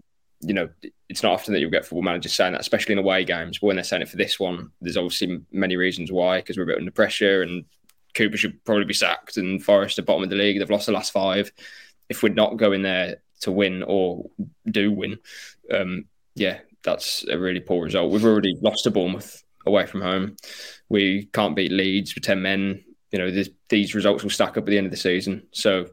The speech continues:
Speaker 2: it's absolutely a must win.
Speaker 1: Mm, I'd be seriously concerned for my job if I was the Aston Villa manager that lost to bottom of the si-, the bottom of the league, Forest on Monday night.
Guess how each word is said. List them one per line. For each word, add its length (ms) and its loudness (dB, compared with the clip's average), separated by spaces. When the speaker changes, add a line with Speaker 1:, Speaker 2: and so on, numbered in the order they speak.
Speaker 2:
it's 200 -4
absolutely 420 0
a 20 0
must 220 -2
win. 200 -2
Speaker 1:
Mm, 260 -2
I'd 180 2
be 80 2
seriously 400 0
concerned 380 0
for 80 -4
my 120 4
job 280 2
if 100 -4
I 100 4
was 240 0
the 120 -2
Aston 240 0
Villa 100 2
manager 300 2
that 120 0
lost 340 0
to 280 2
bottom 220 0
of 80 -2
the 80 -4
si-, 320 2
the 60 0
bottom 200 -2
of 80 2
the 120 2
league, 180 -4
Forest 320 2
on 80 0
Monday 220 0
night. 280 0